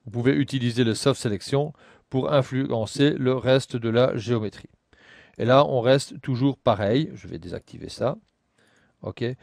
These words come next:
c'est toujours le même principe. Et inverser la sélection, bien sûr, c'est sur le reste de l'objet.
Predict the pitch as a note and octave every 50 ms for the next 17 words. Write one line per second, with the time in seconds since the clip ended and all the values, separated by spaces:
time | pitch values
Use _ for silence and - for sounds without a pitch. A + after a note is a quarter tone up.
0 | - - _ - - C#3 C#3 C#3 C#3 D3 D3 C3+ C#3 C3 A#2+ - - A2+ G2+ -
1 | - - - - - _ _ _ _ _ _ _ _ _ _ _ _ _ _ _
2 | _ _ _ _ - G#2+ - - A#2+ A2 A#2 A2 - - A2 G#2+ F#2+ - F#2+ C#2+
3 | - - - B2+ B2 B2 G#2+ G#2 G2+ - - C3 C3 C3+ C3 - - - C#3 B2+
4 | B2+ C3 C3+ A2+ A#2 G#2 G2 - - -